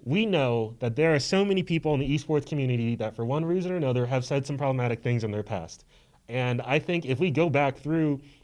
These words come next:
timelines and clips and everything for a good portion of the community, a good portion of them probably has said something that would get them banned at some point in time. At what point do we say, "Okay, today is the day, anything said past, like, I don't know,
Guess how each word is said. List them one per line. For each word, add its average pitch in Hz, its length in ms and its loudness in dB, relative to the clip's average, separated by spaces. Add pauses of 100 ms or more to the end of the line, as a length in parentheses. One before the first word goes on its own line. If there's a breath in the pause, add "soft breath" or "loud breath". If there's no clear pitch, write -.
(160)
timelines 147 800 2
and 113 120 0
clips 147 360 0
and 127 120 -4
everything 127 600 2
for 117 300 0 (200 loud breath)
a 123 140 -4
good 156 260 2
portion 185 380 0
of 139 40 0
the - 40 -14
community, 143 580 -2
a 135 80 4
good 202 260 6
portion 208 320 0
of 156 60 0
them 135 140 0
probably 170 320 2
has 156 240 2
said 160 160 -2
something 139 300 0
that 117 120 0
would 143 180 0
get 127 180 -2
them 120 140 0
banned 127 360 2
at 113 100 -4
some 127 180 -2
point 123 220 -4
in 113 80 -6
time. 110 380 -6 (520 soft breath)
At 120 140 0
what 196 240 2
point 160 320 -2
do 139 80 0
we 156 120 0
say, 139 200 -2
"Okay, 113 320 -2 (420 soft breath)
today 147 300 2
is 175 100 4
the 175 40 2
day, 120 380 2
anything 165 480 -2
said 135 400 -2
past, 123 360 0
like, 117 120 -2
I 117 80 2
don't 113 100 0
know, 104 220 -4